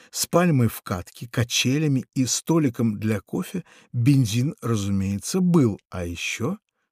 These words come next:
там были госпожа Белладонна и два сыщика, Добер и Пинчер с коварными замыслами в голове.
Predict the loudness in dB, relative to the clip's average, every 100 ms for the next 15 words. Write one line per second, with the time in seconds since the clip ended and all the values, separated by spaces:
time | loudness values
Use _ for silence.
0 | _ _ -2 -2 -2 -2 0 0 0 -6
1 | _ _ _ _ _ _ -10 -4 -4 0
2 | 0 2 2 4 4 2 2 2 4 2
3 | 0 -6 -6 -2 2 0 0 -2 -2 -6
4 | -6 -10 -12 _ -8 2 6 6 4 0
5 | 0 -4 0 2 4 2 -2 -4 -6 0
6 | 2 4 2 2 2 2 0 -2 -2 -4
7 | -4 -4 -2 0 2 2 -2